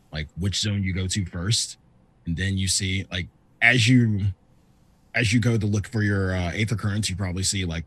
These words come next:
"Well, fuck, I'm, there's a part two. Thought we got away from this." And even though, like, a couple of the zones did get away from it, like, a couple of the zones were wide open, I was just hoping they would, like, all the way remove that.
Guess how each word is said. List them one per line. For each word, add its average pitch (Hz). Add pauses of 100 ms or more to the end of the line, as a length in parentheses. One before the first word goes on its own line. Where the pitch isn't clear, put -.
"Well, 80
fuck, 78
I'm, 73 (840)
there's 85
a 101
part -
two. 104 (960)
Thought 90
we 95
got 92
away 92
from 82 (120)
this." -
And 95
even 320
though, 214
like, 139 (1600)
a -
couple 254
of 151
the 131
zones 123
did 98
get 101
away 90
from 85
it, 82 (180)
like, 87
a 90
couple 113
of 98
the 95
zones 92
were 92 (200)
wide 85
open, 73 (640)
I 98
was 98
just -
hoping 87
they 82
would, 80 (1300)
like, 85
all 101
the 85
way 85
remove 78
that. 65